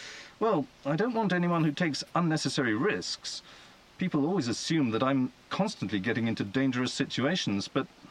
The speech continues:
in fact that's not the case. The first quality needed in my line of work is prudence.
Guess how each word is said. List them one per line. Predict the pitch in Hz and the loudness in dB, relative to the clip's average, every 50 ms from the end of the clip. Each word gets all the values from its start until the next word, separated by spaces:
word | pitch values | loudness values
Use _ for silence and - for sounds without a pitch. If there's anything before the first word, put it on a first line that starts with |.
| - - | -10 -6
in | - 160 165 | -4 -4 -2
fact | - 240 202 - | -2 -2 -2 0
that's | 196 185 175 - - | -2 -2 -2 -2 -4
not | 220 226 - | -4 -2 -2
the | 143 | -4
case. | - - 208 151 98 87 - - - - - - - - - - - - - - - | -2 0 0 0 -2 -4 -8 -10 -12 -14 -18 -20 -20 -20 -20 -20 -20 -20 -16 -8 -6
The | 147 | -6
first | 139 - - 214 226 208 - - | -4 -2 0 0 0 0 -2 -4
quality | - 190 170 160 147 - 151 | -2 0 0 0 0 0 0
needed | 139 151 160 156 143 147 127 | 2 2 2 2 2 2 2
in | 139 135 127 131 | 2 2 2 2
my | 135 147 156 160 | 2 2 2 2
line | 156 131 113 107 104 101 | 2 2 2 0 0 0
of | 98 95 | 0 0
work | 107 113 127 131 - | 0 0 0 -2 -2
is | 156 143 | -4 -6
prudence. | - - - - 196 180 135 107 101 90 90 - - - - - | -6 -10 -4 -2 -2 -2 0 0 -2 -2 -4 -4 -8 -12 -14 -14